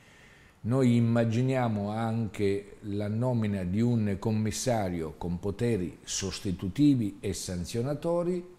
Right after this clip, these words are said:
ove mai, eh, gli enti locali, le articolazioni dello Stato non dovessero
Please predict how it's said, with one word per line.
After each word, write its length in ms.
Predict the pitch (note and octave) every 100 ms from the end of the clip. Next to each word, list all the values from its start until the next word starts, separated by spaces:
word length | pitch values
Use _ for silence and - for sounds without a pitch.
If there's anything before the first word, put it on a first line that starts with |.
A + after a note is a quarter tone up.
| - - - - - - -
ove 280 | B2 B2 B2+
mai, 580 | C#3 D3 D#3 E3 F3+ F#3 - - _ -
eh, 240 | G2+ - G2
gli 220 | G2 C3
enti 480 | C#3 A#2+ G#2+ G2 G#2+
locali, 760 | A#2 B2 C#3 B2 G2+ E2+ E2
le 180 | F2 G2+
articolazioni 680 | F#2 - G#2 G#2+ A2 C#3+ A#2+
dello 240 | A#2+ D3+
Stato 580 | D3+ - D#2+ E2 F#2 - - A2
non 340 | B2 C3+ B2
dovessero 800 | A2+ G2+ F2 - - G2 G2+